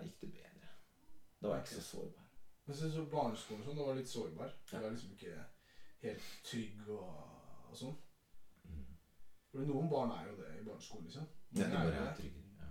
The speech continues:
Speaker 1: ja.
Speaker 2: Ja, kan-, men kanskje du tror, det er sikkert en del faktorer, da, med en trygg base, trygt hjem, rammene rundt er liksom sånn veldig forutsigbare og alt mulig sånn, så kanskje man skinner veldig, da,
Speaker 1: Ja.
Speaker 2: når man er barn.
Speaker 1: Ja.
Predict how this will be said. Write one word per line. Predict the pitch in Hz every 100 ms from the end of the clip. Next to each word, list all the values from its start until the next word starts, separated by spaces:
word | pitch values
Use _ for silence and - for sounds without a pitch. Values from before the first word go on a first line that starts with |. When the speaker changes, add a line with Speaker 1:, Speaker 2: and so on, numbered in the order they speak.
| - 117
Speaker 1:
ja. | 120
Speaker 2:
Ja, | 131 - 131
kan-, | 131
men | 151
kanskje | 156 143 131
du | 131 127 123 - - - - - - - -
tror, | 139 131
det | 135
er |
sikkert | 135 135 135
en | 131
del | 120
faktorer, | 117 117 - 120
da, | 139
med | 135 127 123 120 117 117
en | 113
trygg | 120 117 120
base, | 120 110 - 104 101 101 - - - - - - -
trygt | - 123 117 -
hjem, | 113 113 104 104 101 - - - - -
rammene | 117 127 113 104 104 104
rundt | 98 107
er | 104
liksom | - 101
sånn | - 95 92
veldig | 98 95
forutsigbare | 107 98 - 98 95 90 92
og | 95
alt | 92
mulig | 98 -
sånn, | 151
så | 147 151
kanskje | 120 117
man | 117 107 -
skinner | - - 117 101 107
veldig, | 107 90 101
da, | 117 - - -
Speaker 1:
Ja. | 92 107
Speaker 2:
når |
man | 117 107
er | 101
barn. | 98 - -
Speaker 1:
Ja. | 90